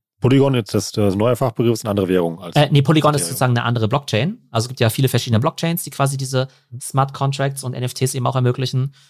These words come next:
Speaker 2: Und Ethereum ist ja sozusagen die, äh, sozusagen prestigeträchtigste und auch bekannteste davon. Ähm,
Speaker 1: Mhm.
Speaker 2: aber mit sehr hohen Transaktionskosten und Energieverbrauch eben verbunden. Und dann gibt's halt irgendwie andere Blockchains, die sich sozusagen eher für so Massen-N F Ts dann eben eignen,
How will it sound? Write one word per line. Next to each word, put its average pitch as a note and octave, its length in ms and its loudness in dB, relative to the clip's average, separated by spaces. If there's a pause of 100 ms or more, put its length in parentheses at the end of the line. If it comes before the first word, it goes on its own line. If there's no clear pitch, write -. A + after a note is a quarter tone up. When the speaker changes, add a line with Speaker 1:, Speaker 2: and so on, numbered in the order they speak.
(160)
Speaker 2:
Und A2 160 2
Ethereum C3 360 2
ist A#2+ 100 -2
ja A#2+ 80 -2
sozusagen A2+ 320 -2
die, G#2+ 300 -4
äh, A#1+ 420 -8
sozusagen A2 360 -2
prestigeträchtigste - 1000 -4
und B2 100 -2
auch A#2 120 -4
bekannteste F3 480 -4
davon. E3+ 420 -2 (560)
Ähm, A#2 380 2
Speaker 1:
Mhm. G2+ 100 -8 (580)
Speaker 2:
aber A#2 160 2
mit A2+ 120 2
sehr B2 160 2
hohen A#2+ 280 0 (720)
Transaktionskosten E3 720 -2
und B2 60 -2
Energieverbrauch D#3 580 0
eben D3 120 -2
verbunden. C#3+ 520 -4 (380)
Und A#2+ 80 0
dann B2 80 4
gibt's A#2 160 -6
halt A#2 80 2
irgendwie A2+ 160 0
andere C#3+ 460 4
Blockchains, B2+ 560 0
die B2 80 -4
sich A#2 80 -6
sozusagen A#2 360 0
eher B2 240 4
für A2+ 280 2
so G#2 120 0
Massen-N G#2+ 420 0
F G#2 140 -6
Ts G#2+ 240 -4
dann G#2 140 -4
eben G2 140 -6
eignen, B2 460 -4